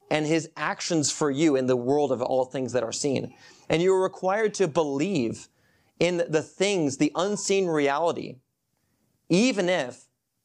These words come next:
the things that are visible appear to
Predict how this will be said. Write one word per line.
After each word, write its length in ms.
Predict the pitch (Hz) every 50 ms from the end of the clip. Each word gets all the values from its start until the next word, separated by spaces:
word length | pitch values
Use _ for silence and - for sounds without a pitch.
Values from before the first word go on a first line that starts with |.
| -
the 100 | 151 160
things 400 | 147 - - - 202 208 202 175
that 100 | 160 180
are 120 | 156 147 131
visible 500 | 123 156 170 170 175 135 127 117 113 123
appear 640 | 127 - - - - 185 190 165 120 113 - - _ _ _ _ _ _ _ _ -
to 440 | - 156 147 139 135 131 - -